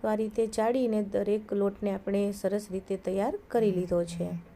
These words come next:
તો આ રીતનો થોડો એવો કકરો લોટ લેવાનો છે આપણે. તો આપણે એક વાટકી દાળ લીધું છે, તો એક વાટકી પાણી લેવાનું છે.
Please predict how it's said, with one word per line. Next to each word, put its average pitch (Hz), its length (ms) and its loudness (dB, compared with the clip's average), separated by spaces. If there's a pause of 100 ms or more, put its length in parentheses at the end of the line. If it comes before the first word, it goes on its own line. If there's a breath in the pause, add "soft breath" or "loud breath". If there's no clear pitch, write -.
(1120 loud breath)
તો 220 80 0
આ 208 100 2
રીતનો 226 460 -2
થોડો 233 440 2
એવો 226 240 4
કકરો 214 640 2
લોટ 202 340 2
લેવાનો 220 400 0
છે 240 160 -4
આપણે. 262 300 0 (640 loud breath)
તો 233 420 2 (160)
આપણે 220 360 0
એક 240 160 0
વાટકી 240 320 0
દાળ 220 240 4
લીધું 269 280 2
છે, 247 180 2
તો 214 220 0
એક 220 340 2
વાટકી 226 380 -2
પાણી 214 360 0
લેવાનું 226 420 2
છે. 330 200 -6